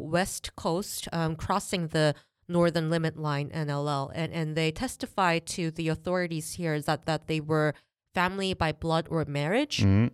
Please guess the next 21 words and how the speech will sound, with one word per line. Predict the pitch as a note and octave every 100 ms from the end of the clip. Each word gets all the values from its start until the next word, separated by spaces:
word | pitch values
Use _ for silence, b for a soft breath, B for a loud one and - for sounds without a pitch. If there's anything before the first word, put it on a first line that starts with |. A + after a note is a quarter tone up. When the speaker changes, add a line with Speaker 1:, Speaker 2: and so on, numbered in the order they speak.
| -
Speaker 1:
Uh, | E3+
so | F3 F3
it |
seems | - A3
like | G3+
it | F#3 E3+
was | -
one | E3+ D#3 D3+
family. | - D#3 C3+ - C#2+ -
Speaker 2:
Okay. | F#2+ - E2 G2+
Speaker 1:
Uh, | D#3+ -
and | F3+
they | F3+ F3+
were | F3
explaining | F3 - G#3 G#3 G#3+ G3 E3+
their | E3+ D#3+
reasons | E3 F3+ F3+ F#3+ -
for | E3+
defection, | D3 D3+ - F3 - E3+ D3 C#3+ -
um, | E3 D3+ D3
saying | D3+ - D#3+